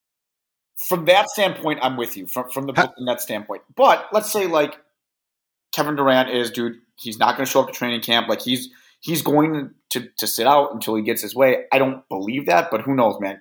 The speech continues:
Speaker 1: Crazier things have happened. If you're the Brooklyn Nets, you have to get the best return that you can possibly get. And because Kevin Durant has signed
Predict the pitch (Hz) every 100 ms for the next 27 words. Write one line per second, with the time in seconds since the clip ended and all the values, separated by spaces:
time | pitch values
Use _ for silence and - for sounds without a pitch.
0 | - 160 160 139 135 131 117 107 117 143
1 | 139 120 - - - _ _ - - 208
2 | 143 165 165 143 160 165 160 - _ _
3 | _ _ 127 208 - 170 175 - 139 147
4 | - 131 139 131 135 - 123 - 135 117
5 | 95 117 107 107 117 - 107 92 127 92
6 | - - 123 123 123 _ _ 120 185 190
7 | 180 156 135 131 127 127 120 113 - 113
8 | 113